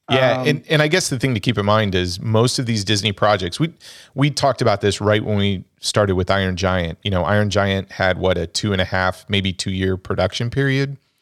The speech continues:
Speaker 2: Uh-huh.
Speaker 1: And that was considered e-, extremely rushed in comparison to Tarzan at the time, which had about a five year production period. So you're absolutely right. Disney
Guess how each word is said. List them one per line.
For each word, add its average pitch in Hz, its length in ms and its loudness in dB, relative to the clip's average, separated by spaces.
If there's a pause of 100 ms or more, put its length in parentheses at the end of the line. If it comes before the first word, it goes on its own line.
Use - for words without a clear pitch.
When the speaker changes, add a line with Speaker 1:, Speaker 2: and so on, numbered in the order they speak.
(200)
Speaker 2:
Uh-huh. 160 320 0
Speaker 1:
And 113 100 2
that 117 80 4
was 107 120 0
considered 101 560 0
e-, 107 160 -4 (120)
extremely 120 920 0
rushed 95 540 0
in 117 200 0
comparison 98 720 0
to 92 320 -4
Tarzan 107 640 2
at 90 120 -4
the 98 60 -6
time, 92 500 -4 (520)
which 107 160 -2
had 98 280 2
about 92 260 2
a 87 40 -4
five 110 360 0
year 92 120 -2
production 92 360 -4
period. 98 260 -6
So - 80 -2
you're 117 160 2
absolutely 98 260 -2
right. 101 240 2
Disney 113 560 0